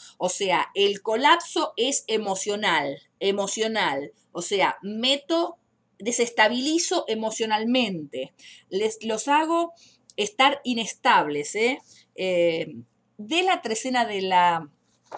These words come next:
de la semilla, entonces es una ener-, es una energía que viene a crecer, ¿eh?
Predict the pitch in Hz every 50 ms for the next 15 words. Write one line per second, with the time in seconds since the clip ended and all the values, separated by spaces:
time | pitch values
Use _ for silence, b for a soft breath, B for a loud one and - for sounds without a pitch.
0 | - _ _ _ _ _ _ - - - - - _ _ _ _ _ _ _ _
1 | _ _ _ - 160 175 175 165 190 220 214 208 214 208 196 190 185 175 175 170
2 | - - 196 214 233 277 339 339 - - 370 349 - - 208 - 226 240 247 247
3 | - 240 - - 247 226 208 202 202 190 190 - _ _ - 208 233 - 254 233
4 | 202 190 180 175 175 - - 269 269 294 311 320 320 339 339 B B B B B
5 | _ _ - 240 233 226 226 262 277 302 320 320 311 320 - - 220 214 208 -
6 | 220 214 208 196 - - - 269 247 208 175 170 175 196 220 254 302 339